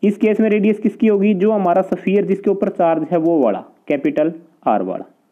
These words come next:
Clear है? इसके बाद electric flux through Gaussian surface, कि हमारा जो Gaussian surface ये बाहर बना हुआ है इसके अंदर से electric flux कितना होगा?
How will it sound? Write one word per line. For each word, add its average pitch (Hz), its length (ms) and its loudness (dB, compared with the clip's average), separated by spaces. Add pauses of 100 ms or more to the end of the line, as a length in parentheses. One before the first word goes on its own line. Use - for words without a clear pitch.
(560)
Clear 175 240 2
है? 196 140 0 (560)
इसके 233 280 0
बाद 233 280 0
electric 214 440 0
flux 208 280 -2
through 208 200 0
Gaussian 170 380 0
surface, 110 400 -2
कि - 120 -4
हमारा 151 220 2
जो 156 140 0
Gaussian 147 340 0
surface 175 400 -2
ये 175 80 2
बाहर 147 240 0
बना 175 160 0
हुआ 131 180 0
है 131 280 -2 (280)
इसके 180 360 0
अंदर 175 300 0
से 180 120 -2
electric 160 400 -2
flux 160 240 -2
कितना 147 300 -2
होगा? 92 300 -2